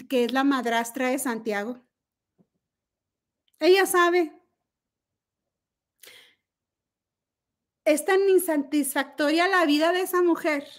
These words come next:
que agarró una foto del TikTok y puso que yo con quién sabe quién y quién sabe qué tanto.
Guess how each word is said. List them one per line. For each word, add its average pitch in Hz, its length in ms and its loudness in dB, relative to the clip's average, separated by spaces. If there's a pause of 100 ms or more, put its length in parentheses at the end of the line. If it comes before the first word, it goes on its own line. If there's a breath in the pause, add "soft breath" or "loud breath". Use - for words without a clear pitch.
(1600 soft breath)
que 311 120 0
agarró 277 380 2
una 320 240 4
foto 349 560 -2 (920)
del 262 280 2
TikTok 302 600 -2 (840 soft breath)
y 285 160 0
puso 269 600 -2 (220)
que 247 180 4
yo 233 240 0
con 294 180 0
quién 285 220 0
sabe 262 300 -2
quién 226 180 -6
y 220 80 -6
quién 233 160 -6
sabe 240 260 -2
qué 277 100 -4
tanto. 339 460 -2